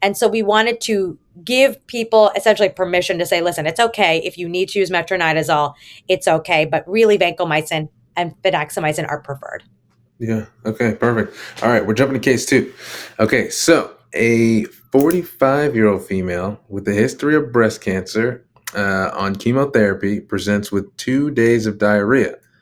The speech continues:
Speaker 2: Okay. She is found to be C. diff, P C R, and toxin positive, and she started on vancomycin.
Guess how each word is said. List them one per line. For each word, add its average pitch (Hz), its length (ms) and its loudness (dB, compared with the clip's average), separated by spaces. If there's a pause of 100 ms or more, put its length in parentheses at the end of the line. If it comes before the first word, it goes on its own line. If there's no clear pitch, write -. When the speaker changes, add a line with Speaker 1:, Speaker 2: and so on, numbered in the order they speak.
(220)
Speaker 2:
Okay. 107 440 0
She - 240 -4
is 104 180 -2
found 123 460 -2
to 120 100 -12
be 120 180 -2
C. 127 420 -4
diff, 127 340 2 (400)
P 123 180 -4
C 120 260 0
R, 113 340 2 (120)
and 143 320 0
toxin 117 380 -2
positive, 101 500 -2 (420)
and 104 140 -6
she 104 100 -4
started 110 360 2
on 107 120 0
vancomycin. 104 600 -2